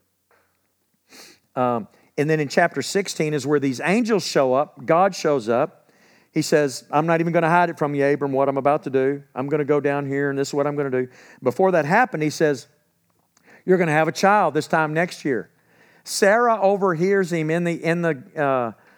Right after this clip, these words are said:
uh, uh, tent, and she laughs. So he says, "This is what you're gonna do. You're gonna name your child Yitzhak." Yitzhak, or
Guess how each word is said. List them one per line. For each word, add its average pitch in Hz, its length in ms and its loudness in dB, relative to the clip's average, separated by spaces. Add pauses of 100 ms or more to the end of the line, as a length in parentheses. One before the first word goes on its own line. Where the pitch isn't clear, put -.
(360)
uh, - 20 -14
uh, 120 300 -2
tent, 220 480 -2 (140)
and 156 140 -2
she 156 200 -2
laughs. 143 680 -2 (680)
So - 160 -2
he 156 80 2
says, 147 380 0
"This 180 180 0
is 175 80 -4
what 175 180 0
you're 160 80 -4
gonna 147 120 -2
do. 160 100 0
You're 160 180 0
gonna 151 180 -2
name 160 280 -2
your 151 100 0
child 127 500 0
Yitzhak." 139 520 -2 (960)
Yitzhak, 147 500 2
or 123 160 0